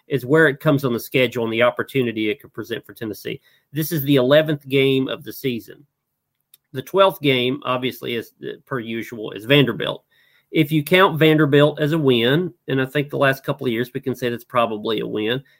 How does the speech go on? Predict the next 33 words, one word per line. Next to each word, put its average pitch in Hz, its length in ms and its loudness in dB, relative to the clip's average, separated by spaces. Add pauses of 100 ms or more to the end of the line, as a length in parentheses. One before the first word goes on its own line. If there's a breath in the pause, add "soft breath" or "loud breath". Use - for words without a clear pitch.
(120)
if 147 180 -4
you 147 100 0
count 156 360 2
Vanderbilt 147 460 4
as 117 120 -2
a 120 60 -2
win, 135 400 4
then 120 120 0
South 170 360 0
Carolina 135 840 2 (560)
is 135 440 4
sort 160 400 2
of 120 120 0 (100)
a, - 160 -2 (200)
a 143 160 -2
little 160 380 2
bit 147 160 4
of 127 80 2
a 123 100 -2
turning 156 460 2
point 127 340 -4
game, 113 480 0 (520)
um, 120 420 0
in 147 200 2
what 143 240 2
bowl 196 280 4
you're 123 180 0
gonna 113 160 0
be 104 260 -2
in. - 240 -8 (360)
So, 143 680 4
you 170 180 2
know, 139 300 2